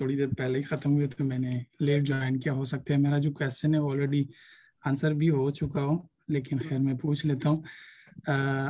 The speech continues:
मेरा question ये है कि basically, अ, जो अभी मैं, अ, एक पोस्ट doc ही कर रहा हूँ, अ, यूके based हूँ ना, तो मेरा जो question है कि अगर हम apply कर दे तो ये मारी क्यूरी जो fellowship से ये हम यूके में utilize कर सकते हैं कि नहीं कर सकते हैं?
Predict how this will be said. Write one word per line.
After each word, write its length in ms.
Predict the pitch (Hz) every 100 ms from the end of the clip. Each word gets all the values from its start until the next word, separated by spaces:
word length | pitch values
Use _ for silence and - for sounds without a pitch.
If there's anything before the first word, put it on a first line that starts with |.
| - -
मेरा 180 | 156 170
question 400 | 170 165 - 196
ये 100 | 196
है 80 | 185
कि 140 | 170
basically, 680 | 151 147 175 165 165 175 -
अ, 360 | 151 143 - -
जो 240 | 143 160 -
अभी 380 | 151 160 165 165
मैं, 320 | 151 151 151
अ, 420 | 156 - 135 151
एक 220 | 143 131 - - 147
पोस्ट 480 | 127 - 143 -
doc 220 | 135 127 - -
ही 120 | 165
कर 220 | 156 135
रहा 120 | 135
हूँ, 580 | 143 151 170 135 135 131
अ, 80 | 127 - -
यूके 260 | 143 139
based 420 | 131 131 131 - 139
हूँ 80 |
ना, 120 | 151 175 _ _ _ - - - _ -
तो 80 | 147
मेरा 260 | 143 151
जो 140 | 165 165
question 340 | 165 160 180
है 60 | 170
कि 120 | 170
अगर 160 | 156 156
हम 240 | 160 156
apply 340 | 151 151 143
कर 220 | 160 156 147
दे 160 | 160
तो 160 | 156 156
ये 80 | 151
मारी 300 | 139 131 143
क्यूरी 260 | 156 156
जो 680 | 151 - - 156 147 156 - - -
fellowship 440 | - 139 156 - 143
से 220 | - 151
ये 180 | 147 147
हम 240 | 139 147
यूके 340 | 135 135 127 170
में 120 | 175
utilize 480 | 170 165 151 143 -
कर 160 | 151
सकते 380 | 156 208 - 196
हैं 100 | 185
कि 120 | 165
नहीं 160 | 139 127
कर 160 | -
सकते 360 | 120 135 120 156
हैं? 200 | 139